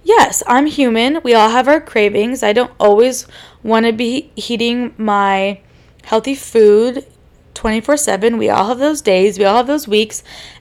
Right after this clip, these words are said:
And that's okay. One of my goals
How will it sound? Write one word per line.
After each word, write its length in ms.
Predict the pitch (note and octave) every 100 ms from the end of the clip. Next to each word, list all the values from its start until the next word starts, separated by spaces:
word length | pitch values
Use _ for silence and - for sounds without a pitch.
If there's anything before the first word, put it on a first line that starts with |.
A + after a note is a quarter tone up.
| -
And 160 | B3+
that's 200 | C4 C4+
okay. 500 | D4 D4 D#4+ F#3 F#3+ - _ _ - - _ _ -
One 180 | C4
of 80 | D#4
my 140 | D#4+ B3
goals 880 | G#3+ G#3+ G#3+ G#3+ - - - -